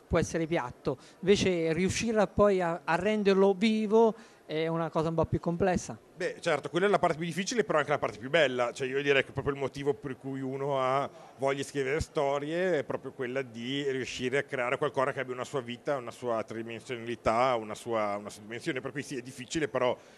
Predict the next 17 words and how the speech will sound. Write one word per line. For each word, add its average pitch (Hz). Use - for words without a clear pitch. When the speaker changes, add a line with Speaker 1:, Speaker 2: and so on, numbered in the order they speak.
Speaker 2:
direi 117
che 127
è -
il 127
motivo 120
per 107
cui 110
uno 107
fa 107
questo, 95
questo 113
lavoro, 117
si -
cimenta 110
in 104
questa 110
cosa. 107